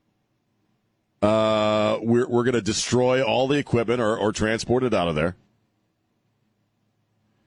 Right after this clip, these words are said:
Um, it'll be a phased withdrawal. We're, we're not leaving until every American,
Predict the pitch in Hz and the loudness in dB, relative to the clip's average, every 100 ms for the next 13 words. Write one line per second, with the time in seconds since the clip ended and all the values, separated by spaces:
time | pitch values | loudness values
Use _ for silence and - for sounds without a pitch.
0 | _ _ 107 _ _ _ _ _ _ _ | _ _ _ _ _ _ _ _ _ _
1 | _ - 107 107 107 104 104 101 101 98 | _ -2 0 2 2 0 0 0 -2 -2
2 | 98 101 104 104 104 104 98 92 - 120 | -2 -2 -2 -2 0 0 0 -2 -2 0
3 | 120 123 110 113 107 78 98 98 117 107 | 0 0 -2 -2 -2 0 0 0 0 -2
4 | 104 101 110 120 131 135 135 110 117 135 | -2 0 0 -2 -2 -2 0 -2 -2 -2
5 | 113 113 113 110 113 113 107 120 123 107 | -4 -2 0 0 -2 -4 -2 -2 0 0
6 | 110 113 117 107 107 117 | 0 0 -2 -2 -2 -4